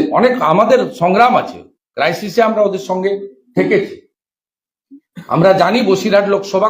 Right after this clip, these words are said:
কখনো বিজেপি জিততে পারে না। বসিরহাট যেদিন জিতবো সেদিন দক্ষিণ মালদা, সেদিন আপনার জঙ্গিপুর আর মুর্শিদাবাদও জিতে যাব।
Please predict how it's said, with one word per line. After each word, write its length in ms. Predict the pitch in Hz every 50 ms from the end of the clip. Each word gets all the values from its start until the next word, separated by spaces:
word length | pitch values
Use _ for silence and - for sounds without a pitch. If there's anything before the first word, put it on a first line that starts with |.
| 185 185
কখনো 240 | 156 - 170 185 196 180
বিজেপি 280 | 170 147 156 156 175 175 147
জিততে 220 | 143 143 - 151 139 127
পারে 120 | 117 104 101
না। 40 | 98 90 110
বসিরহাট 340 | 143 143 170 165 175 180 170 156
যেদিন 200 | 170 165 190 190 175 165
জিতবো 240 | 160 151 160 202 247 - - - - _ _ _ _ _ _ _ _ _ _ _ _ _
সেদিন 240 | - 165 165 185 196 165 170
দক্ষিণ 240 | 156 160 - 190 170 160
মালদা, 240 | 160 156 156 156 151 - - -
সেদিন 260 | - 156 151 170 190 180 165 147 147 131 131
আপনার 240 | - - 156 151 - 120 - - - _ _ _ _ _ _ _ -
জঙ্গিপুর 440 | 147 165 165 170 175 185 - 190 190 185 180
আর 80 | 175 170 160 156
মুর্শিদাবাদও 560 | 156 151 - 180 170 165 151 - 170 160 170 151 131
জিতে 180 | 117 - 120 104
যাব। 140 | 101 92 82